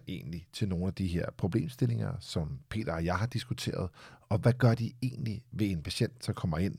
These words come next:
med en okkult blødning, som der kvitterer per rektum? Så lyt med i et af de kommende episoder, så vil vi følge op på den her case i T F T-serien om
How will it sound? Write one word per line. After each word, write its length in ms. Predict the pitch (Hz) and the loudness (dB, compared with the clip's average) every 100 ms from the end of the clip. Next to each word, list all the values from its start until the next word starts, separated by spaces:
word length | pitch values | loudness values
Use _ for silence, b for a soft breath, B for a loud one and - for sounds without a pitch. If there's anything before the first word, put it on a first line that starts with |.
| - B B | -10 B B
med 180 | 101 - | 2 2
en 260 | 82 78 - | 0 -2 -4
okkult 420 | - - 151 - | -6 2 2 2
blødning, 420 | - 107 107 123 B B B | 0 4 6 4 B B B
som 260 | - 117 | 0 0
der 100 | 104 120 | 2 0
kvitterer 580 | - 127 123 - - - - - _ | 2 0 2 0 -2 -4 -6 -12 _
per 220 | 92 85 | -4 -2
rektum? 320 | 78 - - - _ _ _ _ - B B B | -6 -6 -6 -6 _ _ _ _ -20 B B B
Så 240 | - 113 78 b b _ | 2 4 4 b b _
lyt 220 | 98 110 | 2 6
med 240 | 107 131 - - | 8 6 4 -2
i 260 | 95 78 - | -2 -2 -2
et 140 | 104 | 0
af 80 | 101 | 2
de 80 | - | 0
kommende 380 | - 95 127 113 | 0 2 4 2
episoder, 520 | - - 104 110 143 B B | 0 0 0 0 -2 B B
så 180 | - 127 | 4 6
vil 140 | 123 | 8
vi 80 | 120 | 8
følge 280 | 104 101 92 - | 6 4 2 2
op 160 | 135 - | 0 0
på 80 | - | 0
den 200 | 123 92 | 2 2
her 180 | 98 - - | 2 0 0
case 400 | - 127 139 - - _ _ _ | 2 2 0 -4 -14 _ _ _
i 280 | 90 71 67 - | -4 -2 -6 -4
T 40 | |
F 180 | - 87 | 0 0
T-serien 640 | - - 127 143 - 110 B B - | 0 0 0 0 0 -2 B B 2
om 180 | 123 | 4